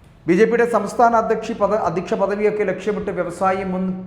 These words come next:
കേന്ദ്രമന്ത്രിയുമായിട്ടുള്ള രാജീവ് ചന്ദ്രശേഖർ, രാജീവ് ചന്ദ്രശേഖർ എന്ത് ചെയ്തു? തിരുവനന്തപുരത്ത് സജീവമായി. അതോടുകൂടി ഒന്നിച്ചെതിർത്തിരിക്കുകയാണ് ഇപ്പോൾ കേരളത്തിലെ ബി ജെ പി ഘടകം.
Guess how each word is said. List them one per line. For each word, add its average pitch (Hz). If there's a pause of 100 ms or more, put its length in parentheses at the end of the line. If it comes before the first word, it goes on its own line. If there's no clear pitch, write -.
കേന്ദ്രമന്ത്രിയുമായിട്ടുള്ള 180
രാജീവ് 180
ചന്ദ്രശേഖർ, 123 (500)
രാജീവ് 185
ചന്ദ്രശേഖർ 220
എന്ത് 190
ചെയ്തു? 190 (100)
തിരുവനന്തപുരത്ത് 190
സജീവമായി. 151 (160)
അതോടുകൂടി 180 (220)
ഒന്നിച്ചെതിർത്തിരിക്കുകയാണ് 170
ഇപ്പോൾ 160
കേരളത്തിലെ 160
ബി 151
ജെ 160
പി 151 (100)
ഘടകം. 123